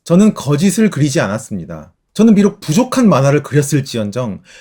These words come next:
거짓을 그리지는 않았습니다. 저는 허위 사실을 표현한 적이 없습니다.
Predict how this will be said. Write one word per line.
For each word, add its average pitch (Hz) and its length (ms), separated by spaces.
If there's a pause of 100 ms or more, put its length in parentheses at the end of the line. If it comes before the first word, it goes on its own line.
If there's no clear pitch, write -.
(160)
거짓을 180 560
그리지는 147 360
않았습니다. 92 680 (220)
저는 139 280
허위 226 360
사실을 175 560
표현한 160 360
적이 117 380
없습니다. 98 680